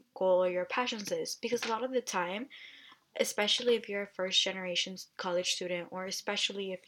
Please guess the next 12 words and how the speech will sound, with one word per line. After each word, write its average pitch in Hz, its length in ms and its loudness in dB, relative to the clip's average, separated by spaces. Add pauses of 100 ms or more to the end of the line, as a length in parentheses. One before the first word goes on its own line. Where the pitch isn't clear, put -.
you're 180 80 -4
going 180 400 0
in 175 480 -4 (500)
with 185 240 -8
the 190 80 -4
need 180 300 -4
that 190 160 -2
you 180 80 -6
need 180 160 -8
to - 160 -12
prove 180 260 -6
something 175 560 -4